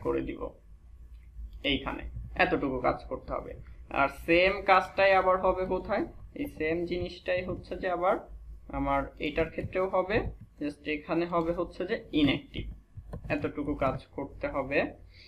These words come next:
এটা তো গেল স্ট্যাটাসের ক্ষেত্রে। আর হলো, আহ, ক্যাটাগরির ক্ষেত্রে আবার কিভাবে বলবো?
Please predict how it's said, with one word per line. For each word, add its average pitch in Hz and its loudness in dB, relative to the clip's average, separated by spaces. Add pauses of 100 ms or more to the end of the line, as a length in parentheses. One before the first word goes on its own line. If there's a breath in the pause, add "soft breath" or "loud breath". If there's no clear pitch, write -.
(720 soft breath)
এটা 185 6
তো 196 2
গেল 202 4
স্ট্যাটাসের 196 2
ক্ষেত্রে। 226 4 (280)
আর 151 10
হলো, 180 6 (180)
আহ, 185 4
ক্যাটাগরির 190 8
ক্ষেত্রে 185 4
আবার 151 10
কিভাবে 135 4
বলবো? - -6